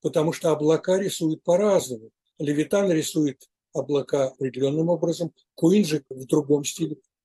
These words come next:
В искусстве есть понятие стиля, это, это понятие почерка человека. Поэтому мы смотрим не просто на красивую фотографию облаков. Когда мы смотрим на фотографию облаков, там нет дрожания руки художника.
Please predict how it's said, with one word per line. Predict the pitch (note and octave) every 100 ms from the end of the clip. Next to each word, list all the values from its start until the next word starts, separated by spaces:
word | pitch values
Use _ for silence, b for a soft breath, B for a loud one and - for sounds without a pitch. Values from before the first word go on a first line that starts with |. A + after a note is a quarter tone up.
| -
В | F#3
искусстве | - C4+ -
есть | A#3 -
понятие | G#3+ G#3+ G3+ A3
стиля, | G3+ - - G3+ C#3+ C3+
это, | C#3+ C3+
это | C3 - D#3+
понятие | F3+ F3+ E3+ F3+ E3+
почерка | G#3+ F3+ - A#2+ - B2+
человека. | D3 C#3+ C#3+ A#2+ - _ _ _ -
Поэтому | D3+ E3 G#3+
мы | G#3+
смотрим | G3 F#3+ F#3 G#3+ G#3+ F3+
не | E3
просто | E3 G3 -
на | G#3 G3 E3+ b b _
красивую | - E3+ - F#3+ D#3 D3+
фотографию | C#3+ D#3+ E3 D3+ D3+ B2 - B2
облаков. | A#2+ C3 - B2+
Когда | - D3+ A3+
мы |
смотрим | G3 G3+ G#3+ G3
на | F#3
фотографию | F3 F3 E3+ E3 C4 B3+ G3
облаков, | C#3+ D#3+ D#3 D#3 b b _
там | E3+ G3+
нет | A3 F3+
дрожания | D3+ E3+ D#3 F#3 E3+ E3 D#3+
руки | E3 -
художника. | D#3+ F#3 E3 G3 B2+ A#2+ - -